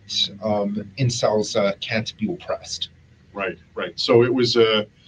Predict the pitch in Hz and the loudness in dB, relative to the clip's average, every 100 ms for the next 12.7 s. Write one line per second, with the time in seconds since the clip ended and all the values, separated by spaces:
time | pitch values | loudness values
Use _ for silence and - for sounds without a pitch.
0 | - - - - 101 101 101 107 135 127 | -20 -20 -20 -12 -4 0 0 0 0 0
1 | 117 113 139 135 107 101 101 104 87 - | 0 0 0 0 -4 -4 0 0 0 -8
2 | _ _ _ _ _ 143 147 - - 120 | _ _ _ _ _ 4 4 4 -4 -4
3 | 107 131 117 107 107 104 104 98 98 95 | -4 -2 -2 -2 -2 0 0 2 0 -2
4 | 98 107 101 98 113 202 196 98 - 147 | -6 -6 -4 -4 0 2 2 0 -2 -8
5 | 196 - 101 95 92 185 - - 123 104 | -8 -8 -6 -4 -6 -10 -20 -12 -10 -8
6 | - 92 - 123 117 107 117 101 104 98 | -8 -8 -2 2 2 0 -6 -10 -6 -6
7 | 87 - 135 131 127 165 160 135 139 170 | -8 -6 -4 -2 4 6 6 4 4 6
8 | 143 123 107 95 98 87 - - 113 104 | 6 4 2 0 -4 -4 -8 -16 -10 -4
9 | 113 107 104 117 - - 123 131 113 - | 0 0 2 2 0 -4 -4 -2 -6 -8
10 | 107 104 101 92 - _ 120 - - - | -8 -4 -6 -6 -10 _ -20 -16 -16 -16
11 | _ _ _ _ _ _ 127 - 156 208 | _ _ _ _ _ _ -6 0 2 2
12 | 220 - - - 226 - | 0 -6 -6 -6 -6 -6